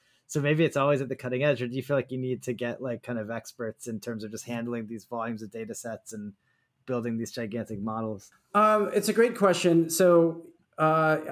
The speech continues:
Speaker 2: again, I think the answer depends. There are lots of examples, uh, in my own research and my own work where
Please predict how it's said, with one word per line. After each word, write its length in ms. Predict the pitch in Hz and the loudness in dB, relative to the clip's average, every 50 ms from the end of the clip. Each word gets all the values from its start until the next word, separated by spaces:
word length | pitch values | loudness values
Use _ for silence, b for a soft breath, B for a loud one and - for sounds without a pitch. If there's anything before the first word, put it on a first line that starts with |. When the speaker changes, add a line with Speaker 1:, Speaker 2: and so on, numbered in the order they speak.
| 139 - | -6 0
Speaker 2:
again, 300 | - 180 135 170 160 156 | 0 2 4 4 4 4
I 60 | 151 143 | 4 4
think 160 | 143 165 165 | 4 4 6
the 100 | 165 160 | 6 6
answer 220 | 156 151 156 165 | 4 4 2 2
depends. 800 | 147 151 127 117 131 131 123 120 120 120 120 117 - - - _ - | 2 2 0 0 0 2 2 2 2 2 0 -2 -6 -10 -12 _ -8
There 340 | 156 139 143 135 135 135 | -2 2 4 6 6 6
are 600 | 139 135 135 135 131 127 131 131 135 131 120 - - | 4 2 0 0 2 2 4 4 4 2 2 -2 -6
lots 400 | - 127 139 139 143 151 147 - | -8 -2 0 2 2 2 2 2
of 120 | 165 147 143 | 2 4 4
examples, 1000 | 135 131 131 135 131 131 127 127 131 123 120 120 120 117 117 - - - - _ _ - - - | 2 2 2 2 4 4 4 4 4 4 4 4 4 2 0 -2 -6 -8 -12 _ _ -16 -8 -4
uh, 240 | 135 123 123 123 120 120 - _ _ _ _ - | -2 0 0 0 -2 -4 -8 _ _ _ _ -10
in 260 | - 143 127 127 123 123 - | -4 -2 -2 -2 -2 -4 -2
my 260 | - 139 127 123 120 | 0 0 2 2 4
own 320 | 123 127 131 131 127 127 127 - | 4 4 4 4 4 2 0 -2
research 460 | 131 120 120 - 127 123 120 120 120 | -4 -2 -2 0 0 0 0 0 0
and 100 | 120 120 | 0 0
my 160 | 113 113 113 | 2 2 2
own 200 | 117 120 120 117 | 2 2 2 2
work 320 | 113 117 110 110 110 b b b b b b b b b | 2 2 0 0 -2 b b b b b b b b b
where 600 | - 135 127 123 123 123 120 120 120 120 120 - | -2 4 4 6 6 6 4 4 4 2 0 -2